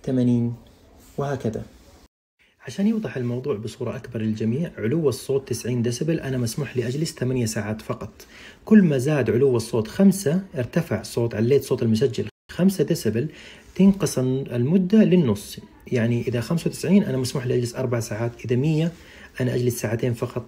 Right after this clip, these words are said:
إذا مية وخمسة أنا أجلس ساعة، إذا مية وعشرة أنا أجلس نص ساعة فقط. للعلم، آه، طيارة الإقلاع مية وعشرين ديسيبل، فلك أن تتخيل تقريبًا ممكن أجلس لو عشر دقائق ولا أقل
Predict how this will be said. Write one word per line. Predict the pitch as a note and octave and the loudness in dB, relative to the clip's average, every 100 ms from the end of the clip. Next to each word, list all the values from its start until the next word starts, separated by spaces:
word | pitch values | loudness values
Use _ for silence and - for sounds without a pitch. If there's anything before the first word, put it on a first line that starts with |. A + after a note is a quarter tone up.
| - | -6
إذا | B2+ | -2
مية | B2 C#3 | 0 0
وخمسة | B2 C#3+ C3+ A#2+ | -2 -2 -4 -4
أنا | A#2+ | -2
أجلس | A#2 A2 | -2 -4
ساعة، | - C#3 C#3 D3+ - - _ - | -4 -2 -4 -8 -16 -20 _ -6
إذا | A2+ - - | -4 -4 -2
مية | B2 A#2 | 0 2
وعشرة | A2 A#2 A#2+ A2+ | 0 -2 -4 -2
أنا | B2 | -2
أجلس | A#2+ A#2 - | -2 -2 -2
نص | D3 - - | -4 -4 -6
ساعة | - C3+ A#2+ | -2 -2 -2
فقط. | A#2 C#3 - - - - - - - | -2 -4 -6 -12 -16 -20 -20 -10 2
للعلم، | C3+ E3+ G3 F3+ C3 C3 - | 6 8 8 6 4 0 -4
آه، | - A2+ G#2+ F2+ - | -6 -4 -4 -6 -2
طيارة | C3 C#3+ D#3+ B2+ B2 | 0 2 0 0 -2
الإقلاع | B2+ A#2 A2 A#2+ C#3+ E3 | -2 -4 -2 -4 -2 -4
مية | C3+ C#3+ C#3 B2+ | -4 -2 -2 -2
وعشرين | B2 A2+ A#2 A#2 - C#3+ A#2+ | -2 -6 -6 -6 -4 0 2
ديسيبل، | A2 G#2 - - - - - - - | 2 -2 -6 -10 -12 -20 -20 -20 -20
فلك | - B2+ C#3+ | -2 0 2
أن | C3+ B2+ | 0 -2
تتخيل | B2 A#2+ - D3 B2 A2 | -2 -2 -2 0 0 -2
تقريبًا | A2 B2+ C3+ B2+ | -4 -2 0 0
ممكن | B2 B2 | -2 -4
أجلس | B2 A#2+ A2 | -2 -2 -2
لو | B2 | -2
عشر | A#2 A#2+ A#2+ | -2 -2 -4
دقائق | - - B2+ A2+ A#2 | -4 -6 -4 -4 -2
ولا | A2 | -2
أقل | A2+ | 0